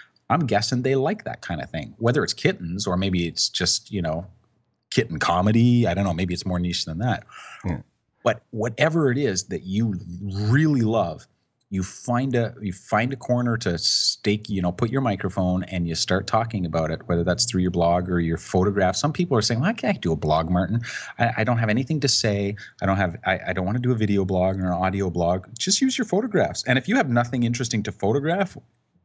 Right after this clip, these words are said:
Speaker 1: put your <laughs> camera down and go do something else.
Speaker 2: Mm.
Speaker 1: You, if you're listening to this podcast, you have photographs.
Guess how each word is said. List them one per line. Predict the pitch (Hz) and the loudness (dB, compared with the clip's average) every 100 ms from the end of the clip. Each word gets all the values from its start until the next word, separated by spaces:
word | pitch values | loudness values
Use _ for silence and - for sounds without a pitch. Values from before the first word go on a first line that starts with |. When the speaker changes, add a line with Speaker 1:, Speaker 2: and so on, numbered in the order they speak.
| - | -2
Speaker 1:
put | 220 | 0
your | 120 | 0
<laughs> | 117 | 2
camera | 151 156 147 | 2 4 2
down | 131 | 4
and | 117 | 4
go | 113 | 2
do | 107 117 | 0 0
something | 123 104 101 151 | 0 0 0 0
else. | 95 - | 0 -2
Speaker 2:
Mm. | 98 80 78 | -2 0 0
Speaker 1:
You, | 160 - _ _ - 139 | -2 -4 _ _ -20 -14
if | 120 | -2
you're | 170 190 | 0 0
listening | 180 160 | 0 -4
to | |
this | 143 - | -4 -4
podcast, | 170 151 135 | -2 -2 0
you | 139 | 0
have | 180 196 - | 2 0 -2
photographs. | 240 214 78 - | -6 -6 -8 -10